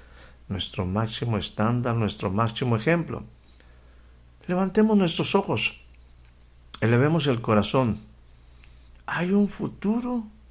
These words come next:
y ese es conocido por el Creador. Qué, qué tremendo es que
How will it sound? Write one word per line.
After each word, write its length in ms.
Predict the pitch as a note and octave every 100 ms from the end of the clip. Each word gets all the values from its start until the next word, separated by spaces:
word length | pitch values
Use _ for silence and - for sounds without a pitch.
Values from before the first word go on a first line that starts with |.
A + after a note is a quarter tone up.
| - - -
y 160 | - C3
ese 460 | E3 - A#2 C3 B2 - -
es 220 | A#2+ -
conocido 800 | D3 C3 G#2+ - B2+ A#2 F#2 E2 - - - - - - F#2+
por 80 |
el 160 | F2+ E2+
Creador. 520 | - E2 E2 - - - - - - - - - - - - - -
Qué, 480 | C3 E3 E3 - -
qué 120 | D3
tremendo 840 | C#3+ C#3+ C3 C3+ D#3 D3+ B2 A#2 -
es 240 | A#2 A#2+
que 440 | - C3+ A#2+ G#2